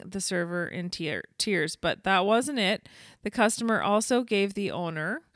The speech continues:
um, a thousand dollars in cash because he said that, li-, like many restaurants, the Wellington Diner has been dealing with the challenges of running a business during this pandemic. Uh,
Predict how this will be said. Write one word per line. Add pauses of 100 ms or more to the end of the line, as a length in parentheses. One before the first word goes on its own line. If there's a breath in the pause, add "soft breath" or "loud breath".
(380 soft breath)
um,
a
thousand
dollars
in
cash (880)
because
he
said
that,
li-,
like
many
restaurants,
the
Wellington
Diner
has
been
dealing
with
the
challenges
of
running
a
business
during
this (320 soft breath)
pandemic. (420 soft breath)
Uh,